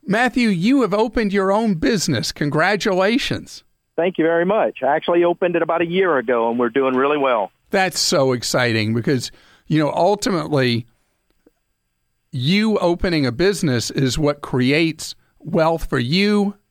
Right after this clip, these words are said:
Speaker 1: and for the country as well. It doesn't always work out, but more often than not, it does. So congratulations to you for your guts.
Speaker 2: Thank you.
Speaker 1: How can I be of service with this business?
Speaker 2: Well, you know, like I said, the business is doing really well.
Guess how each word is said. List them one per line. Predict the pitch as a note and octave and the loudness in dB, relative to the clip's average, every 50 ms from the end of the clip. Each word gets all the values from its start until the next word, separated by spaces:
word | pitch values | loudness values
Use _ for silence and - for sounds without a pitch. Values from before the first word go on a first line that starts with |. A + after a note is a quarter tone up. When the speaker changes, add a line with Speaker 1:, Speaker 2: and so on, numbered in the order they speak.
| _ _ _ _ _ _ _ | _ _ _ _ _ _ _
Speaker 1:
and | - D#3+ E3+ F3 F3 D#3+ | -2 0 0 0 0 -2
for | - F3 | -2 -2
the | C3+ C3 | -2 -2
country | - - E3 D3 C3 - - C#3+ B2+ | -2 -2 -2 -2 -2 -2 -2 0 0
as | B2 A#2 A#2 | 0 0 0
well. | D3 C#3 B2+ A2 | 0 0 0 0
It | A2+ B2 | 0 0
doesn't | C#3+ D#3 F#3 G3 | 0 0 2 2
always | G3 G3 F#3+ F#3 G3 | 2 0 0 0 0
work | G3+ F#3+ F#3 F3+ - | 0 0 0 0 0
out, | G#3 G#3 G3+ E3 C#3+ - - _ _ _ _ _ _ _ _ _ _ | 2 2 2 2 0 -4 -10 _ _ _ _ _ _ _ _ _ _
but | D3 D3 D3 | -2 0 0
more | C#3+ D3 E3+ F3 E3+ | 2 2 2 2 4
often | E3+ E3+ D#3+ - - D#3 C#3+ | 2 2 2 0 -2 -2 0
than | C#3 C#3 | 0 0
not, | C#3+ D3+ D3 C#3+ C#3 | 0 0 0 0 0
it | B2+ - G#2+ | -2 -4 -2
does. | - C3+ A#2+ A2+ G2 F#2 F#2+ - | -2 0 0 0 0 -2 -4 -6
So | - - - C3+ A#2+ A2+ A2 A#2 | -6 -4 -2 0 0 0 0 -2
congratulations | - - C#3 B2+ C#3+ D3+ E3 E3+ D#3 G3 F3+ D#3 D#3+ D#3 - - E3 - - | -2 -4 -2 0 2 2 0 0 0 0 0 2 0 0 0 -2 -4 -4 -4
to | - D3 | -6 -2
you | C#3+ D3 C3 | -2 -2 -2
for | - - | -2 -2
your | B2 A2+ A2 | 0 0 -2
guts. | G#2 - C#3 A#2+ G2 - - _ - - - - - _ _ _ _ _ | -2 -2 -2 -2 -2 -4 -6 _ -16 -16 -16 -18 -20 _ _ _ _ _
Speaker 2:
Thank | - D3+ D3 A#3 - | -4 -4 -4 -4 -6
you. | F3+ - - _ _ _ _ _ _ _ _ _ _ _ _ _ _ - _ _ _ | -10 -10 -10 _ _ _ _ _ _ _ _ _ _ _ _ _ _ -20 _ _ _
Speaker 1:
How | - F#3 G#3 | -2 0 0
can | G3 C4+ A3 | 0 0 0
I | G3 F3+ | 0 0
be | D#3+ D#3+ F#3+ F#3 | 0 0 0 0
of | E3+ C#3+ - | 0 0 0
service | - F#3+ F3+ F3+ F#3+ G3 F#3+ D3+ - - | 0 0 0 0 0 0 -2 -2 -2 -2
with | F#3+ C#3 | -4 -2
this | C#3 C#3+ B2+ - | -2 -2 -2 -2
business? | - D3 C3+ D#3 D3 - C3 - - - - - _ _ _ _ _ _ - _ - | -2 -2 -2 -2 -2 -4 -6 -6 -8 -14 -18 -20 _ _ _ _ _ _ -20 _ -2
Speaker 2:
Well, | E3+ G3+ C4 D4 C#4+ - - | -2 0 2 2 0 0 0
you | F#3+ G3+ G#3+ | 0 0 2
know, | G#3+ G#3+ G3+ | 2 2 2
like | F#3 E3+ E3+ - | 0 0 0 -2
I | G3 | -4
said, | F#3 - G3+ F#3+ D#3 | -2 0 -2 0 0
the | D3+ C#3 | -2 -2
business | D3 E3+ F3+ F#3 G#3+ F#3 - | 0 -2 0 0 -2 -2 -2
is | G3 E3+ - | -4 -2 0
doing | F#3+ F#3+ G3 F#3 | 0 0 2 2
really | F3+ F#3 F#3+ F#3+ F#3+ | 2 2 2 2 0
well. | D#3+ C3 A#2+ A#2+ A#2+ A#2 B2+ C3+ | 0 2 2 2 2 0 -2 -4